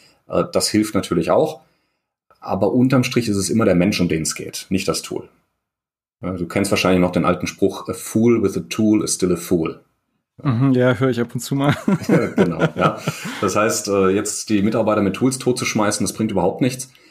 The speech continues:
Speaker 1: sondern, ähm, wir müssen erstmal rausfinden, wo liegt das Problem, was ist die Ursache der Ursache und dann können wir anfangen, mit Tools zu arbeiten.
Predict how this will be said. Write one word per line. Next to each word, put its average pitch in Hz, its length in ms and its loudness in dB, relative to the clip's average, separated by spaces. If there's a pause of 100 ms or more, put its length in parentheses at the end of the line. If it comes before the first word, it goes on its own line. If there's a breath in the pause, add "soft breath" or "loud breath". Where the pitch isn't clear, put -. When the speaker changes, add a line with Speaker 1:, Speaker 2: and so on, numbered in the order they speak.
(280 soft breath)
Speaker 1:
sondern, 95 480 4
ähm, 90 480 0
wir 92 80 2
müssen 104 200 0
erstmal 95 240 0
rausfinden, 110 1080 0
wo 98 120 4
liegt 104 200 2
das 92 140 -2
Problem, 95 640 0
was 92 160 -2
ist - 120 -8
die 127 80 -4
Ursache 151 460 2
der 123 120 2
Ursache 127 560 2
und 92 220 -6
dann 95 140 0
können 98 200 2
wir 87 100 2
anfangen, 85 360 -2
mit 82 80 -6
Tools - 260 -2
zu 76 140 -6
arbeiten. - 360 -12